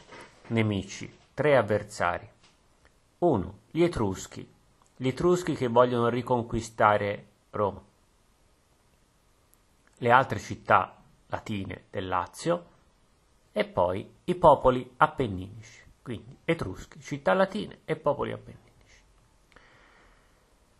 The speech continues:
Veniamo agli Etruschi. I Tarquini provarono a riconquistare Roma,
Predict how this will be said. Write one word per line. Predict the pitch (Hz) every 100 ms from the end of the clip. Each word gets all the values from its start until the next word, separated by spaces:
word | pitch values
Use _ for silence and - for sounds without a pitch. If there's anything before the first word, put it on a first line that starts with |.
| _ _ _
Veniamo | 156 180 190
agli | 156
Etruschi. | 131 117 98 98 - 101 95 - _ _ _ _ _ _ _ _ _
I | 196
Tarquini | 190 196 190 196 202 202
provarono | 208 208 147 127 143 156
a | 143
riconquistare | 139 139 156 139 180 - 117 110 120
Roma, | 117 110 92 95 98